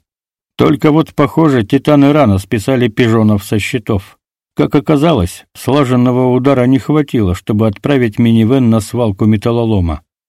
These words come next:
Урча двигателем и сверкая ярко-синими всполохами защитного поля, тот выкатился из объятого оранжевым пламенем пространства и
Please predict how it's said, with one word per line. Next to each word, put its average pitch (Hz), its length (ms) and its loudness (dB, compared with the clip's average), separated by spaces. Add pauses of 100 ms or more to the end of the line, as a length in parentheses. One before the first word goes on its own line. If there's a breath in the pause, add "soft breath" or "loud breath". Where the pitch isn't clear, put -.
(160)
Урча 113 400 0
двигателем 117 760 2
и 131 220 0
сверкая 131 560 0
ярко-синими 120 760 0
всполохами 117 680 -2
защитного 117 600 -2
поля, 120 320 0
тот 104 240 -4
выкатился 120 680 -2
из 117 140 -2
объятого 113 600 0
оранжевым 110 540 0
пламенем 110 420 0
пространства 110 680 -2
и 104 280 0